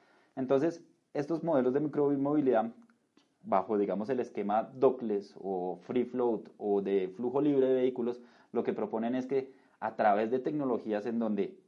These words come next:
lo, digamos, eh, lo que llamamos Internet of Things, estos vehículos se convierten en elementos conectados con, a través de Internet, podamos generar sistemas en donde se bloqueen y se custodien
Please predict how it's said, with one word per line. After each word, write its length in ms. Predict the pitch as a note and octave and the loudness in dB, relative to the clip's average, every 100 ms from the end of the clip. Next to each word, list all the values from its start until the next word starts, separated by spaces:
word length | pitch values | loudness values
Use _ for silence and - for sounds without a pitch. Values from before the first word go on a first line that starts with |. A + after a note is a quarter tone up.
| _ - | _ -10
lo, 200 | G#2 G2 | -6 -2
digamos, 400 | G2 F#2+ A2+ A2 | 0 0 -2 -2
eh, 260 | A2 G2+ - _ _ | -2 -4 -6 _ _
lo 100 | G2+ | -14
que 100 | - | -10
llamamos 380 | F2 F#2 A#2 A#2+ | -8 -4 -4 -2
Internet 460 | D3 C3+ C#3 C3+ B2 | -2 0 0 0 -2
of 180 | A#2 | -2
Things, 400 | - A#2+ A#2+ - _ _ _ | 0 0 -2 -10 _ _ _
estos 280 | G#2 A2+ B2 | -8 -4 4
vehículos 400 | C3 A2+ A#2+ B2+ | 6 6 2 0
se 80 | B2+ | 0
convierten 640 | A2+ G#2 G2+ A#2 A#2 - - | 0 0 0 -2 -4 -12 -10
en 140 | B2+ A#2+ | -4 0
elementos 520 | A2 A2+ B2 B2 C3+ | 0 2 2 0 -4
conectados 640 | D#3 C3+ - A2 A2+ A#2 - | -2 -2 0 2 2 0 -8
con, 400 | - C3 C3 C3 - | 2 4 2 -2 -8
a 160 | A2+ | -8
través 300 | - G#2 G#2 | 0 2 2
de 60 | A2+ | 0
Internet, 500 | B2+ C#3+ C#3 C3+ C3 - _ _ _ | -2 -2 -2 -2 -4 -8 _ _ _
podamos 400 | A2+ G#2+ A2 A#2 | 4 4 4 -2
generar 360 | B2 G#2+ F#2+ | -2 0 0
sistemas 460 | - A#2+ - A2+ A2+ | -2 -10 -6 -6 -6
en 100 | A2 | -6
donde 200 | G#2+ F#2+ | -6 -6
se 160 | - G2 | -4 -4
bloqueen 460 | F#2 F2+ A2+ B2 | -4 -4 -4 -2
y 40 | C3+ | -4
se 140 | C3+ | -6
custodien 600 | - G2 - G#2+ A2 A#2 | -8 -10 -4 -4 -2 -8